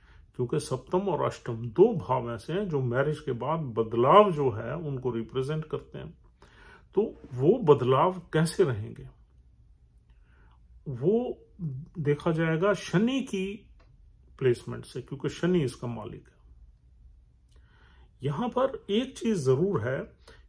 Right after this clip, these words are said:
कि आदमी का जो फोकस है वो बिजनेस की तरफ रहेगा, स्टॉक मार्केट की तरफ रहेगा, लव मैरिज की तरफ रहेगा, बच्चे जो होंगे उसके,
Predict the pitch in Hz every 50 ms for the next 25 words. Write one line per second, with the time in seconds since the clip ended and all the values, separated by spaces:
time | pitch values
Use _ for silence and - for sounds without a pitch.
0 | _ - 170 175 170 151 151 156 160 175 185 190 180 165 156 147 147 151 151 143
1 | 147 147 147 151 151 147 151 - - - - _ _ _ - _ - - - -
2 | 269 269 - - 151 135 - 135 127 123 131 147 147 135 127 131 123 135 139 127
3 | - - 131 123 147 147 127 - - 135 127 131 151 - - - - _ _ _
4 | - - _ _ _ - - - _ _ - - - - _ _ - - _ -
5 | - - - - 123 127 123 - 139 131 127 120 - - 139 131 - - 135 127
6 | - 143 131 - - 139 127 127 131 127 131 156 156 - - - _ _ _ _
7 | _ - _ _ _ _ _ - - - 120 120 117 117 120 123 123 123 131 127
8 | 131 - - 131 131 - 135 127 - - 131 120 113 120 117 120 131 156 156 -
9 | - - - - - - - - _ _ _ _ _ - _ _ - _ _ -
10 | 113 127 139 135 - - 165 151 135 143 135 131 123 - - 135 139 139 135 135
11 | 135 127 120 117 117 - - - 127 120 117